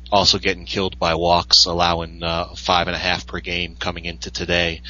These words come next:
And then, like you mentioned, he gave up, uh, four in, uh, in, uh, five or six innings. So, um, he's, he's gotta get the control down because no pitcher can survive in the long haul, giving up, uh, over five, uh, walks per nine innings.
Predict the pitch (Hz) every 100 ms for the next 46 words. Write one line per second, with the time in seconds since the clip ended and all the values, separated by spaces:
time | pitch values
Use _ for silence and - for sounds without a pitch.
0 | - - 85 82 82 82 - 85 85 85
1 | 85 85 85 90 85 - 92 87 82 -
2 | 92 90 82 82 82 85 82 - 185 -
3 | 160 160 80 78 - 85 82 - - -
4 | 90 87 82 - - 90 80 - - -
5 | - - 87 82 85 98 98 95 98 -
6 | 101 98 98 98 104 - 98 90 90 87
7 | 85 87 92 87 92 87 95 - 92 90
8 | - 87 87 87 82 87 82 87 87 85
9 | 87 82 85 87 85 87 - 90 87 87
10 | 87 85 87 87 87 - 87 82 85 85
11 | - - 90 85 85 85 82 - -